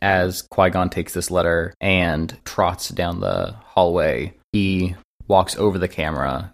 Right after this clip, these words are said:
completely occludes it, and then, like, underneath his belly, we wipe to these plates and plates and plates of vegetable and fruit dishes, as well as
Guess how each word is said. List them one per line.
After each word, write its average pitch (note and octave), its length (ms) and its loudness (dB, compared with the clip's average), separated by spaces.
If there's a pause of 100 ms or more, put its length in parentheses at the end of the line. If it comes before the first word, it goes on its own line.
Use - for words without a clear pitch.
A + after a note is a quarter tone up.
(140)
completely F#2 420 0
occludes F#2 340 -4
it, F#2 360 2 (100)
and F#2+ 140 0
then, E2+ 260 -2
like, D#2 180 -6
underneath F#2+ 360 2
his E2 140 -4
belly, D#2+ 460 0 (220)
we F#2+ 120 0
wipe E2 320 0
to E2+ 540 -4 (220)
these F#2 520 0 (260)
plates - 380 2
and F2 200 -2
plates F2 300 0
and E2 180 0
plates - 580 -2 (100)
of C2 760 0
vegetable G#2 560 2
and F#2+ 140 -4
fruit B2 240 0
dishes, G#2 680 0
as F#2 240 -4
well F2 260 0
as E2+ 320 -4